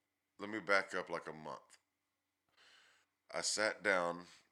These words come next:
with a, another, a, a different friend of mine, and he and I came up with, uh, Brooks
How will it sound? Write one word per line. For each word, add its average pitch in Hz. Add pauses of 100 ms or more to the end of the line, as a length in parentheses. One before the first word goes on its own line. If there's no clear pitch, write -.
(540)
with 85
a, 78 (260)
another, 80 (500)
a, 71
a 71 (100)
different 110
friend 67
of -
mine, 60 (800)
and 80
he 98
and 95
I 80 (720)
came 82 (120)
up 73
with, 73
uh, 69 (1160)
Brooks 82